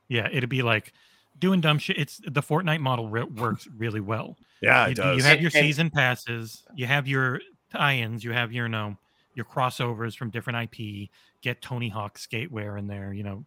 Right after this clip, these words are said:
Speaker 3: And I was about to say, like, surely there'd be a massive opportunity for cross promotion with skate culture, clothing brands and
Speaker 1: Mm-hmm.
Speaker 3: stuff.
Speaker 1: The
Speaker 3: And
Speaker 1: Billabong.
Speaker 3: God,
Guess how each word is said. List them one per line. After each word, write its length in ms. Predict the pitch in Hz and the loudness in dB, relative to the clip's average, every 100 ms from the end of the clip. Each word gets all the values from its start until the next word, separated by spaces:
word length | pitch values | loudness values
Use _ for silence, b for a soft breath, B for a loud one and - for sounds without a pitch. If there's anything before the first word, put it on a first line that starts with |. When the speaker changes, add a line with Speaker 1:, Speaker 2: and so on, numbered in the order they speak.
| _ - | _ 0
Speaker 3:
And 100 | 139 | 2
I 40 | |
was 120 | 139 | 4
about 240 | 143 165 135 | 2 0 0
to 40 | |
say, 300 | 120 131 110 | 2 6 8
like, 160 | 107 123 | 6 2
surely 500 | - 151 135 139 127 | 2 4 6 6 2
there'd 220 | 113 101 | 0 -2
be 100 | 110 | 0
a 60 | 104 | 0
massive 480 | 107 110 - 110 | 2 2 2 -2
opportunity 680 | 104 - 107 117 110 107 101 | -2 -2 -8 -4 -2 -2 -4
for 180 | - 107 | -4 -8
cross 360 | - - 117 - | -8 -2 -2 -2
promotion 680 | - 101 104 110 - 104 98 | -4 0 2 0 -2 -6 -8
with 260 | 101 - - _ _ | -10 -14 -20 _ _
skate 420 | - - - 110 - | -8 2 6 6 4
culture, 440 | 113 113 - 107 | 2 2 0 -4
clothing 560 | - 110 120 117 117 104 | 0 4 6 4 0 2
brands 480 | 117 117 117 117 113 | 4 6 4 2 -2
and 140 | 113 | -4
Speaker 1:
Mm-hmm. 140 | 113 117 | -2 4
Speaker 3:
stuff. 540 | 123 120 120 - - | 6 6 4 0 -6
Speaker 1:
The 120 | 104 101 | -4 0
Speaker 3:
And 100 | 101 | 2
Speaker 1:
Billabong. 640 | 135 127 123 123 127 123 | 2 2 2 2 0 -2
Speaker 3:
God, 180 | 123 | -4